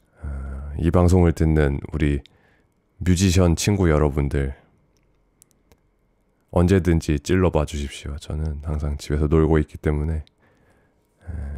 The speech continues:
만납시다. 그런 일주일을 보냈다. 그래서 이 세종대왕님 앞에서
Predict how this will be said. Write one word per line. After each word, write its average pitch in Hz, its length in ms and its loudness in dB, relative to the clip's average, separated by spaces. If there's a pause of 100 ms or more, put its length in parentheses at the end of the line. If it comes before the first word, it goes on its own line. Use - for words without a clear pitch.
(400)
만납시다. 117 1000 -4 (1500)
그런 113 640 -4 (2000)
일주일을 92 840 0
보냈다. 71 960 -4 (3750)
그래서 98 360 -6 (1040)
이 69 200 -10
세종대왕님 73 1200 0
앞에서 69 580 -8